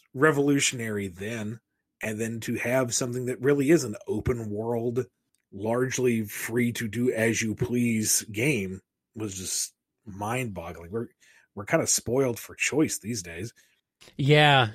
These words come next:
Speaker 2: yeah, definitely. I mean, it's one of those games. It's a, it's a seminal game. I love Mario sixty-four. It is definitely, it's flawed as heck, though.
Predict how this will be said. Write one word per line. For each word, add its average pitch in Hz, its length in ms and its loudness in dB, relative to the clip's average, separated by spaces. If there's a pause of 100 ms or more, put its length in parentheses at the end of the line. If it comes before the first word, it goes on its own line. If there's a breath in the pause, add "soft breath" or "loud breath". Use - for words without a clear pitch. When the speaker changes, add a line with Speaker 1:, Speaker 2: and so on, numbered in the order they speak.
Speaker 2:
yeah, 110 400 2 (100)
definitely. 107 680 -2 (640)
I 123 100 -4
mean, 107 280 2
it's 139 220 2
one 131 540 0
of 131 80 6
those 117 220 6
games. 113 500 2
It's 190 180 2
a, 170 120 6 (300)
it's 175 220 0
a 143 80 4
seminal 120 440 2
game. 110 260 -2
I 156 120 4
love 123 680 4 (400)
Mario 139 300 6
sixty-four. 131 840 2 (160)
It 135 280 0 (100)
is 151 220 4
definitely, 139 800 4 (220)
it's 143 160 -2
flawed 107 560 2
as 98 140 -4
heck, - 400 -4
though. 101 320 -4